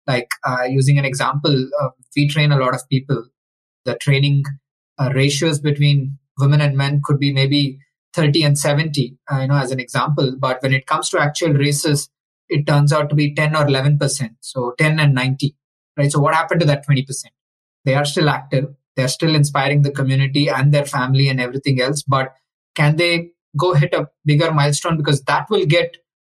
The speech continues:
their respective social circles going and their fraternity going.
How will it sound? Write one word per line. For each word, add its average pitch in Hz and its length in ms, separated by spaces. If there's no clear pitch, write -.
their 151 180
respective 151 640
social 160 500
circles 147 640
going 135 340
and 139 200
their 139 200
fraternity 139 580
going. 123 380